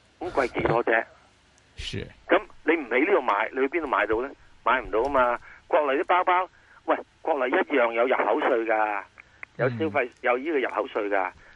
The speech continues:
Speaker 1: 你咪仲貴。如果以前嘅時，點解佢要喺香港買呢？係因為有，有入口稅啊嘛，
Speaker 2: 嗯。
Speaker 1: 加埋嗰啲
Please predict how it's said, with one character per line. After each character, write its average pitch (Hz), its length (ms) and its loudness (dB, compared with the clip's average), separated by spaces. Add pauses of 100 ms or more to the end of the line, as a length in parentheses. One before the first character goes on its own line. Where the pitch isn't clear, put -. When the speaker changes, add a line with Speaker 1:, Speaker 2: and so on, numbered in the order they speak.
Speaker 1:
你 135 80 -4
咪 139 80 2
仲 113 400 0
貴。 156 720 2 (460)
如 120 160 -6
果 156 100 6
以 165 220 -6
前 - 140 -4
嘅 131 140 -4
時， 123 140 0
點 135 240 -6
解 180 140 2
佢 151 80 4
要 135 180 4
喺 135 260 0 (260)
香 - 180 0
港 139 160 0
買 120 180 2
呢？ 156 100 0 (300)
係 123 80 4
因 165 220 2
為 127 180 2
有， 120 180 0 (380)
有 110 100 2
入 123 120 0
口 113 220 -2
稅 120 220 -2
啊 135 80 0
嘛， 127 320 -4 (300)
Speaker 2:
嗯。 120 240 -2
Speaker 1:
加 180 160 6
埋 139 160 0
嗰 127 140 2
啲 - 20 -12